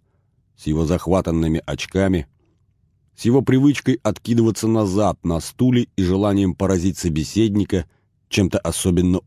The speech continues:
умным. Андрей Кравченко забыл, зачем приехал. Он забыл про своего ангела-хранителя и про то, что приехал отблагодарить.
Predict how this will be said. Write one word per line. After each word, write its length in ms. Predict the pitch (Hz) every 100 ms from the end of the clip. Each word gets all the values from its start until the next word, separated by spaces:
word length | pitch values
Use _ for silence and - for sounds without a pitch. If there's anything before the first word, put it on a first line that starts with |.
| -
умным. 500 | 90 76 64 58 - _ _ _ _ _ _ _ _ _
Андрей 440 | - 76 73 107
Кравченко 640 | - 87 98 95 87 78 82
забыл, 460 | 69 80 71 110
зачем 400 | 82 76 - 78
приехал. 580 | 65 71 65 65 - 58 _ _ _ _ _ _
Он 160 | 87 85
забыл 320 | 107 123 127
про 120 | 107
своего 440 | 101 101 107 107 -
ангела-хранителя 1120 | 107 107 104 101 90 92 98 117 90 92 80 - _ _ _ _ _
и 80 | 76
про 160 | 85
то, 120 | 82
что 160 | 104 90
приехал 540 | - 78 92 82 78 - _
отблагодарить. 840 | 78 67 76 73 71 65 69 69